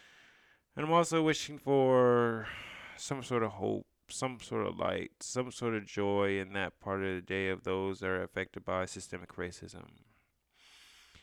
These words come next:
And furthermore, I'm wishing for that same hope and that same light and that same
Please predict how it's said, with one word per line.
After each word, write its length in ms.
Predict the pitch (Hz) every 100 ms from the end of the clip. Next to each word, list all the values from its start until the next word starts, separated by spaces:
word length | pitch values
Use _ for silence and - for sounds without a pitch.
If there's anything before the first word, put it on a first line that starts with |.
| - - -
And 140 | 117 117
furthermore, 640 | 135 135 131 127 123 120
I'm 140 | 113
wishing 260 | 113 113 110
for 100 | 110
that 200 | 107 101
same 380 | - 117 117 117
hope 420 | 110 107 104 -
and 80 | 101
that 220 | 98 98
same 400 | - 107 107 107
light 340 | 101 101 101 -
and 80 |
that 220 | 90 90 -
same 360 | 101 101 98